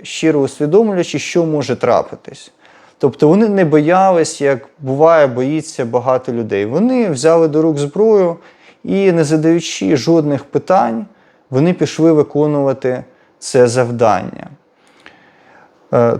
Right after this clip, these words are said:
тому будемо продовжувати більше розповідати про їхнє життя, е, більше висвітлювати цю тему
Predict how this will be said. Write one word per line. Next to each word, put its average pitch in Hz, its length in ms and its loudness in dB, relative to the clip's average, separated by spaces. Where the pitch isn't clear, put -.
тому 185 300 4
будемо 170 720 2
продовжувати 147 800 0
більше 131 440 0
розповідати 117 760 0
про 117 180 -6
їхнє 113 380 -4
життя, 190 680 -4
е, 123 180 -2
більше 147 380 2
висвітлювати 123 840 -2
цю 135 180 -12
тему 196 420 -2